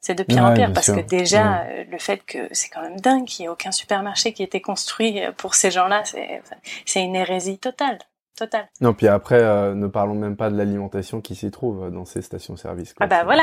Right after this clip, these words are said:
Speaker 1: c'est ça, c'est que,
Speaker 2: Ouais.
Speaker 1: euh, c'est, c'est, je crois qu'il y avait des statistiques qui disaient que c'était quatre-vingts pour cent, euh, ce qu'on appelle le junk food, donc, euh, vraiment de,
Speaker 2: Oui, ouais,
Speaker 1: de
Speaker 2: c'est
Speaker 1: la
Speaker 2: ça.
Speaker 1: nourriture,
Speaker 2: Ouais.
Speaker 1: euh, process.
Speaker 2: Ouais.
Speaker 1: Euh, donc voilà, quatre-vingts pour cent, donc s'il reste que vingt pour cent pour se nourrir correctement, c'est pas possible.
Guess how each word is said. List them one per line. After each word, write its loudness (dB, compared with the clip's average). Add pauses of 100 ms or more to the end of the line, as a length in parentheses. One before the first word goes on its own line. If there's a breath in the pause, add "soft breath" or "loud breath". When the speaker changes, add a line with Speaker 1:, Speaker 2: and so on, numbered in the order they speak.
(100)
Speaker 1:
c'est -6
ça, 2
c'est 0
que, -2
Speaker 2:
Ouais. 2
Speaker 1:
euh, 0
c'est, -2
c'est, -2
je -4
crois 2
qu'il -4
y 2
avait 0
des 0
statistiques -2
qui -14
disaient -2
que -6
c'était 0
quatre-vingts 0
pour -6
cent, 0
euh, -8 (440 loud breath)
ce -10
qu'on 2
appelle 0
le 0
junk 4
food, 2
donc, -6
euh, -10
vraiment -6
de, 6
Speaker 2:
Oui, 10
ouais, 8
Speaker 1:
de 6
Speaker 2:
c'est 0
Speaker 1:
la 6
Speaker 2:
ça. 4
Speaker 1:
nourriture, 0
Speaker 2:
Ouais. -2 (120)
Speaker 1:
euh, -10
process. 0 (500 loud breath)
Speaker 2:
Ouais. 2
Speaker 1:
Euh, 6 (540)
donc -2
voilà, 4
quatre-vingts -2
pour -8
cent, 0
donc -6
s'il -2
reste -6
que -4
vingt -4
pour -12
cent -4
pour -16
se -10
nourrir -10
correctement, -6
c'est -20
pas -4
possible. -4